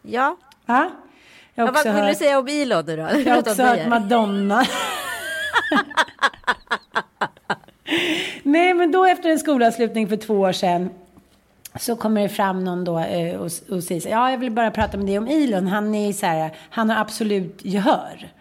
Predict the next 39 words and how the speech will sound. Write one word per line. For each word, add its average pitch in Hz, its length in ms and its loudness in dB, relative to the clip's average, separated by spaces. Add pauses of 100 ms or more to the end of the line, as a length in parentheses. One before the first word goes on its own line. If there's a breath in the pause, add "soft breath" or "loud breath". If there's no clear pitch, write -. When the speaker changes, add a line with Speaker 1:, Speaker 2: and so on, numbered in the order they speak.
(420 soft breath)
Speaker 2:
Jag 220 80 2
har 240 60 6
Speaker 1:
Mm. 233 60 2
Speaker 2:
aldrig 214 140 -2
liksom 196 220 -4
hört 185 140 0
honom, 185 160 -2
Speaker 1:
Fantastiskt. - 440 -8
Speaker 2:
men 247 80 0
jag 262 60 4
har 254 40 6
aldrig 240 140 2
hört 220 100 -4
honom 190 160 -4
sjunga, 220 460 0
aldrig 214 140 2
hört 196 100 0
honom 196 80 -2
liksom 202 220 -2
visa 208 220 -2
något 233 440 0
intresse 190 500 -2
rent 185 220 -2
musikaliskt. 196 720 -2
Det 247 140 -2
har 294 80 4
ändå 214 220 0
liksom 170 260 -4
Dante 180 420 -2
gjort. 180 180 -2
Han 208 120 -2
sjunger 185 400 -2
ju 180 40 0
hela 170 260 0
tiden 151 320 -8
och 156 100 -10
sådär, 165 240 -12
men 208 160 -10
inte 269 300 0